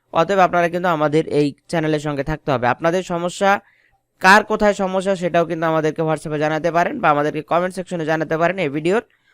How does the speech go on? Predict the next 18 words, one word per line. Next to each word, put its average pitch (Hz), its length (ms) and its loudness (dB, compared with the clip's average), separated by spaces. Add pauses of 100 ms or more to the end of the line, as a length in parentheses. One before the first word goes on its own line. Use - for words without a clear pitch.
(240)
আমরা 165 240 0
কিন্তু 175 260 -4
প্রতিনিয়ত 185 560 -2
কমেন্টগুলো 156 520 -2
চেক 175 220 -6
করি 202 280 -2
এবং 143 320 0 (160)
আমাদের 143 380 -2 (180)
WhatsApp 170 400 0
নাম্বারে 151 320 0
যে 143 120 -2
এসএমএস 185 320 -8
আসে 160 200 -6
সেগুলো 131 260 -6
আমরা 120 160 -6
চেক - 220 -8
করে 127 160 -4
থাকি। 104 280 -12